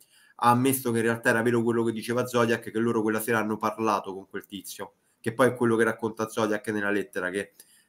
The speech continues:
li ha mandati da un'altra parte dicendo che ha visto un personaggio con la pistola. Detto questo, poco tempo fa, in realtà tra le poche cose che, eh, c'erano di Zodiac a livello di tracce,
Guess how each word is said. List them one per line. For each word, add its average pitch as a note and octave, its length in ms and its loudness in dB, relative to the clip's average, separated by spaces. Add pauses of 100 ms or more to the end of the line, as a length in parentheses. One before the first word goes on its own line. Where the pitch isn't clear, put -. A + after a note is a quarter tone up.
li A#2+ 160 2
ha B2 60 6
mandati A#2+ 360 4
da A#2 80 4
un'altra A#2+ 300 2
parte A2+ 300 2
dicendo G#2 320 -6
che G2+ 80 -2
ha G2+ 60 0
visto G#2 280 -2
un G2+ 440 -6
personaggio A2 460 -4
con G#2 120 0
la G2+ 80 0
pistola. F2+ 520 -4 (1040)
Detto A3+ 280 6
questo, E3 280 8
poco F3+ 200 4
tempo C3+ 260 2
fa, G#2+ 420 0 (240)
in D#3 100 6
realtà G3+ 420 8
tra C#3+ 140 6
le D#3 80 8
poche F#3+ 240 4
cose D3+ 280 4
che, A#2+ 380 0
eh, A2 300 4
c'erano A#2+ 460 4
di A2+ 120 -2
Zodiac G#2+ 400 2
a G#2+ 60 0
livello A2+ 240 2
di A2+ 100 0
tracce, A2 560 -4